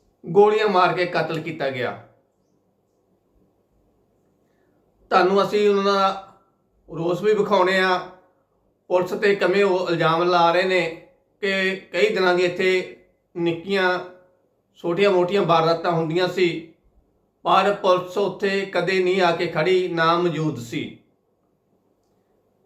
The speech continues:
ਇਸ ਵੇਲੇ ਜੇ ਦੇਖੀਏ, ਪੰਜਾਬ ਦੇ ਹਾਲਾਤ ਬਹੁਤ ਨਾਜ਼ੁਕ ਬਣੇ ਹੋਏ ਨੇ। ਥਾਂ ਥਾਂ ਗੋਲੀਆਂ, ਚੋਰੀਆਂ, ਡਕੈਤੀਆਂ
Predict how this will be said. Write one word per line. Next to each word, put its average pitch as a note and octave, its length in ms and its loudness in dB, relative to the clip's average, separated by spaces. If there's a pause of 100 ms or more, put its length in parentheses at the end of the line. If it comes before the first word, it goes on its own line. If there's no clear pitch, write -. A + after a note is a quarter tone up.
(320)
ਇਸ F#3+ 240 2
ਵੇਲੇ G#3+ 600 0 (220)
ਜੇ G3 220 0
ਦੇਖੀਏ, G3 460 2
ਪੰਜਾਬ F3 440 0
ਦੇ F#3 120 -2
ਹਾਲਾਤ E3+ 500 2
ਬਹੁਤ E3+ 440 0
ਨਾਜ਼ੁਕ D#3 360 -2
ਬਣੇ E3 220 -4
ਹੋਏ E3 200 0
ਨੇ। D#3+ 380 -6 (1600)
ਥਾਂ F3+ 200 4
ਥਾਂ G3 360 0 (960)
ਗੋਲੀਆਂ, F#3+ 560 2 (640)
ਚੋਰੀਆਂ, F#3 580 0
ਡਕੈਤੀਆਂ E3+ 760 0